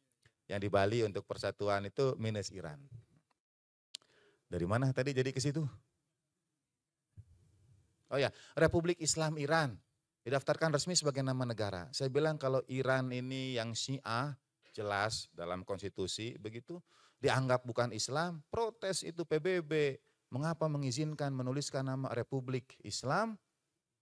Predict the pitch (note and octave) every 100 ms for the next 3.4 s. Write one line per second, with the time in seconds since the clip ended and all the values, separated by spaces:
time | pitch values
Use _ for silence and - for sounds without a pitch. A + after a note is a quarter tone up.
0 | _ D3+ F3 F3 D#3+ C#3+ C3 B2+ B2 A#2
1 | _ F2 E2+ E2 _ D#2 - _ _ _
2 | - A#2 A2+ B2 A2+ A2 C#3+ A#2+ A#2 A2+
3 | G2 G#2 G#2 G#2